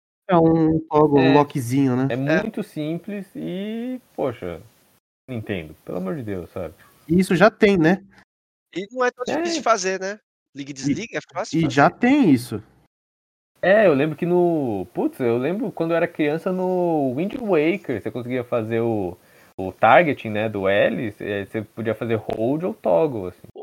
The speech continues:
Speaker 3: Outro recurso do Switch que eu acho que é muito mal explorado é a tela de toque, cara. Eles podiam usar a tela sensível a toque pra mais coisas, né? Isso aí, por exemplo, rotacionar os objetos seria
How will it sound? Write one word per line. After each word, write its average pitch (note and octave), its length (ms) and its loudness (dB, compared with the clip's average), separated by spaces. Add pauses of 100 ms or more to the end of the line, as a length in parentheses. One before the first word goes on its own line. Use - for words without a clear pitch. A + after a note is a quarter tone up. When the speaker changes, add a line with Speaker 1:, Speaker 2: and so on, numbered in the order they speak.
Speaker 3:
Outro G#3+ 240 -2
recurso B3 420 -2
do G3+ 280 -4
Switch F#3 360 -6
que - 80 -10
eu F3 60 2
acho F3 140 0
que G3 80 -2
é - 20 -2
muito A3 400 -10
mal A3 380 4
explorado F3+ 580 0
é G#3+ 140 0
a G3+ 80 2
tela G#3 260 -4
de A3 80 -18
toque, C#3+ 420 -4
cara. C3+ 140 -8
Eles C3 80 -10
podiam G#3+ 240 -18
usar C4 300 -6
a C#4+ 100 -10
tela B3 220 -6
sensível A#3 340 -6
a G#3+ 60 -2
toque - 240 -8
pra - 120 -10
mais E4+ 220 -6
coisas, G3+ 460 -6
né? G3+ 120 -6
Isso E3 220 -8
aí, E3+ 180 0
por E3 120 -6
exemplo, C#3 200 -10 (300)
rotacionar E3 640 2
os D3 100 -4
objetos D3 360 -6
seria G4 180 -8